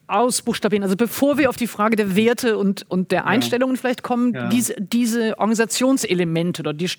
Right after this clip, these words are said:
Speaker 1: die, die institutionalisierten Elemente, äh, dieser Bewegung, können Sie das ein bisschen markieren?
Speaker 2: Mhm. Ja, also es gibt auf jeden Fall eine, ein digitales Milieu von Akt-, äh, von Aktivisten, die sehr gut vernetzt sind, also von Leuten,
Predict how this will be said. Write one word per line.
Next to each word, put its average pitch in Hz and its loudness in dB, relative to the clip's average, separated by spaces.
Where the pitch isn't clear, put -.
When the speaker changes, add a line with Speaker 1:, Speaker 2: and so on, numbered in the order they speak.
Speaker 1:
die, 175 -2
die 170 -4
institutionalisierten 175 -2
Elemente, 143 -4
äh, 165 -2
dieser 185 0
Bewegung, 160 -2
können 226 0
Sie 254 0
das 247 -2
ein 240 2
bisschen 247 -2
markieren? 233 -2
Speaker 2:
Mhm. 110 -6
Ja, 131 2
also 143 0
es 127 -8
gibt 165 -2
auf 147 -4
jeden 165 0
Fall 147 0
eine, 120 0
ein 123 0
digitales 147 -2
Milieu 127 0
von 160 -4
Akt-, - -10
äh, 127 -2
von 120 -4
Aktivisten, 123 -6
die 143 0
sehr 127 -2
gut 127 -8
vernetzt 117 -6
sind, 160 -2
also 113 -6
von 123 0
Leuten, 131 -2